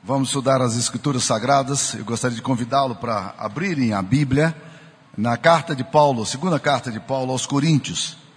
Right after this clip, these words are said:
Nós leremos do versículo três, do capítulo três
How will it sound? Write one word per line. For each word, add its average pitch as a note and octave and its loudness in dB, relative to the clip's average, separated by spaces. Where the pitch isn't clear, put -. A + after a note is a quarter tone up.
Nós B2+ -6
leremos C#3+ -2
do A#2+ -10
versículo C3 -6
três, C#3+ -2
do A2+ -8
capítulo D3 4
três C3 0